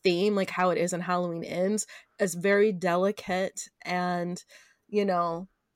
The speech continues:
it's, I don't feel like it's how it's portrayed in Halloween Ends.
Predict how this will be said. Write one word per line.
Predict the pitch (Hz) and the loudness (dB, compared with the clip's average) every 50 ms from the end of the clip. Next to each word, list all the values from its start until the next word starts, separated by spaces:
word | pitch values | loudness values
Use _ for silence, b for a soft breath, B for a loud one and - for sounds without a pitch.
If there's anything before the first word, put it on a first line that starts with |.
| _ _ _ _ _ - | _ _ _ _ _ -4
it's, | 196 190 190 _ - - - - - _ _ _ _ _ _ _ _ _ _ _ _ _ _ _ _ _ _ 196 | -4 -4 -4 _ -6 -6 -6 -6 -8 _ _ _ _ _ _ _ _ _ _ _ _ _ _ _ _ _ _ 4
I | 208 240 | 6 8
don't | 254 240 220 | 6 6 4
feel | - - 240 208 196 | 4 4 4 6 6
like | 202 190 - 208 | 4 4 2 0
it's | 190 - - - - - - - - - _ _ _ _ _ - | -2 0 -2 0 0 0 0 -2 -4 -8 _ _ _ _ _ -8
how | - - - - 202 196 190 190 190 190 196 196 190 185 | -8 -6 0 4 6 6 8 8 6 6 6 4 4 2
it's | 185 - - - | 0 -2 -6 -10
portrayed | - - 208 180 - 185 165 160 156 | -8 -6 -6 -6 -4 -2 -2 -2 -2
in | 151 | -2
Halloween | 165 165 - - - 180 180 | -2 -4 -4 -4 -6 -8 -8
Ends. | - - - - - - - - | -8 -10 -12 -12 -10 -10 -10 -10